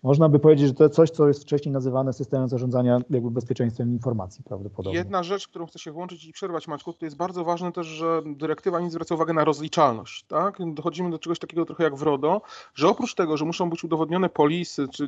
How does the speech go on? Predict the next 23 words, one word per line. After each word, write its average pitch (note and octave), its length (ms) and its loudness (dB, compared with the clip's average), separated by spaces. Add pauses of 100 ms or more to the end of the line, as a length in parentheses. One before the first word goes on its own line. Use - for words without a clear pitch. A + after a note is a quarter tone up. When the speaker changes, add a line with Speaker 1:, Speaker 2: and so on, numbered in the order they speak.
(360)
Speaker 2:
czyli D#3 180 -2
te D#3+ 80 -2
polityki, D#3 540 0
<laughs> - 60 -10
przepraszam, - 420 -2 (420)
które D#3 560 4
występują D#3 680 -2
w C#3+ 60 -4
organizacji, D3 960 -2
to D#3 260 4
muszą E3 420 -4
być C#3+ 220 -14
dowody D#3 480 2
na D#3+ 120 2
ich D#3 160 -6
realizację. D3+ 720 0 (640)
Y, C3+ 200 0
więc D3 200 -2
rzeczywiście D#3+ 680 -4
taki D3+ 520 0
operator D#3 580 2
usługi D3+ 420 -6
kluczowej D#3 580 2